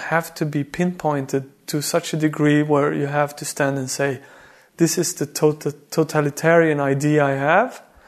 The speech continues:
and that's what it is." No, it's not what it is. It's what it could be. And I think in a way art has the power of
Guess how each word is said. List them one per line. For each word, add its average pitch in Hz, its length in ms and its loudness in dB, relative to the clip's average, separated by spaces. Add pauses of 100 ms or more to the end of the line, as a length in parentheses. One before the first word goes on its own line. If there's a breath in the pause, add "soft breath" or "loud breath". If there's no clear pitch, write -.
(440 soft breath)
and 151 180 0
that's 147 280 0
what 151 140 4
it 143 100 2
is." 196 420 0 (960)
No, 156 360 0 (480)
it's - 180 -4
not 175 140 4
what 156 120 2
it 127 120 0
is. 120 300 -8 (440)
It's 160 240 0
what 160 140 6
it 156 120 -2
could 165 260 4
be. 123 260 -4 (600 soft breath)
And 156 320 -2
I 170 180 2
think 175 220 -2
in 170 120 2
a 165 60 4
way 160 280 4
art 170 340 4 (640)
has 180 320 -2
the 160 120 -6
power 147 540 2
of 143 260 0